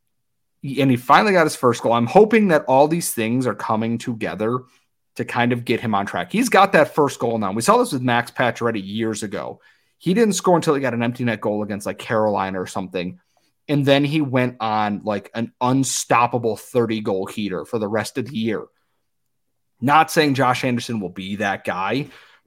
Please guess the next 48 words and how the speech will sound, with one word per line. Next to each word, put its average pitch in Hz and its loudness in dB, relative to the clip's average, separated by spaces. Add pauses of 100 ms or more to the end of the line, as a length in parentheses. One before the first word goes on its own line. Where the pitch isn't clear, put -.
but 139 8
if 131 2
this 147 2
is 175 -2
the 170 4
goal 123 8
that 123 4
it 117 -6
goes 110 -2
weight 131 2
off 131 8
shoulders, 104 -2 (540)
two-point 156 2
game, 123 0 (240)
empty 123 -2
net 120 0
goal 110 0
and 110 -4
assist, - -4 (480)
the 117 -6
Canadiens 131 -2
are 101 -6
laughing 90 -6
then. 55 -18 (440)
The, 117 -2
the 117 -8
statistical 220 0
part 190 6
of 185 0
it, 180 0
maybe 143 0
not 139 2
still 131 -2
there, 123 2
but, 117 -4
like, 98 -4
in 101 -6
terms 113 -8
of 107 -10
goals 107 -4
and 131 -2
everything, 127 -4
if 104 -6
Josh 113 -2
Anderson 117 -6
has 104 -2
it - -12
together, 101 -4